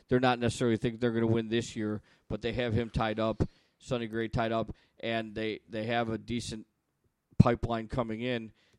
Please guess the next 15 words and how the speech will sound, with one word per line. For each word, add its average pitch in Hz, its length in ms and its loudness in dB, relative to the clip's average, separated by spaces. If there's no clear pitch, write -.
that 110 200 0
they 117 140 -2
think 131 200 -4
they 123 140 0
could 120 160 -4
be 104 100 -4
competitive 120 600 2
in 113 100 -2
the 110 80 -8
next 110 260 -6
year 131 220 2
or 113 60 0
two. 110 340 -6
So 123 420 -2
it'll, 139 260 4